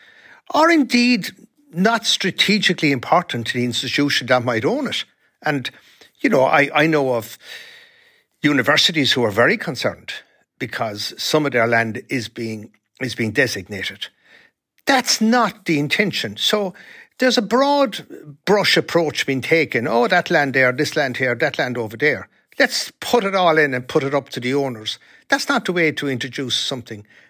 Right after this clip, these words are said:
as important as this. The reason I think conceptually it's good is I'm aware of a lot of land, Kieran, that's sat there for a number of years th-, that could have brought, been brought forward. That's not a bad idea, or indeed institutional land that will never be used for institutional purposes.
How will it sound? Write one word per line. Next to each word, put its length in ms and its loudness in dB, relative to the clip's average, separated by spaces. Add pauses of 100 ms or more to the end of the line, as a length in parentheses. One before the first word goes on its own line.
(140)
as 180 2
important 560 0
as 140 -4
this. 360 0 (360)
The 100 4
reason 340 2
I 100 4
think 240 -2
conceptually 680 0
it's 140 -4
good 240 -4
is 320 -8 (320)
I'm 220 2
aware 240 2
of 80 -4
a 20 -2
lot 180 0
of 60 -2
land, 380 0 (160)
Kieran, 340 2
that's 180 -6
sat 340 0
there 100 -2
for 120 -6
a 40 -4
number 320 -2
of 60 -4
years 480 -6 (360)
th-, 120 -12
that 160 0
could 240 0
have 260 -6
brought, 320 -2 (120)
been 160 -4
brought 240 -6
forward. 500 -6 (420)
That's 280 -2 (120)
not 240 2
a 60 2
bad 180 4
idea, 420 0 (600)
or 120 4
indeed 300 0
institutional 640 -2
land 200 0
that 160 -2
will 100 -4
never 240 0
be 120 -6
used 280 -4
for 80 -12
institutional 520 -8
purposes. 640 -8